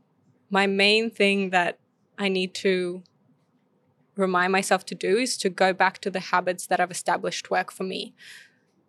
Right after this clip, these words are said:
It took me a really long time to figure out the habits that work for me, and it wasn't the ones that I thought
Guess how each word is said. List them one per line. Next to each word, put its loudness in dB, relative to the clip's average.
It 4
took -2
me 2
a 0
really 0
long 4
time -2
to -6
figure 0
out 2
the -4
habits -4
that 0
work 0
for -10
me, 0
and 0
it -2
wasn't 4
the 8
ones 4
that 6
I 4
thought 4